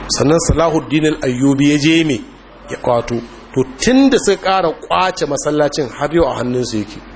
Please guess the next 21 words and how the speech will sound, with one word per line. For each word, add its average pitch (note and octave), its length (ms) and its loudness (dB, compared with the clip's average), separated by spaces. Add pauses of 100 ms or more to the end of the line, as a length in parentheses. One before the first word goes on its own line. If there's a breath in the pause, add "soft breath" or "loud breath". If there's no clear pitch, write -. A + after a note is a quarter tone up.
(2500)
Amma D#3 200 2
na F3 140 4
san E3+ 180 2
sama F3+ 240 2
da C3+ 80 2
shekara B2 640 0
talatin, G#2+ 600 -2 (1120)
a B2 100 2
garin D3 440 4
nan C3+ 240 2
fa A#2 280 0
ake D3 240 -2
tasowa C3 560 2
daga G#2+ 380 0
masallacin C3+ 680 0
Kwata A#2 380 -2 (1200)
zuwa A3+ 220 6
fadar G3 300 2
mai D3+ 140 2
martaba D#3 400 2
sarki. A#2 400 -6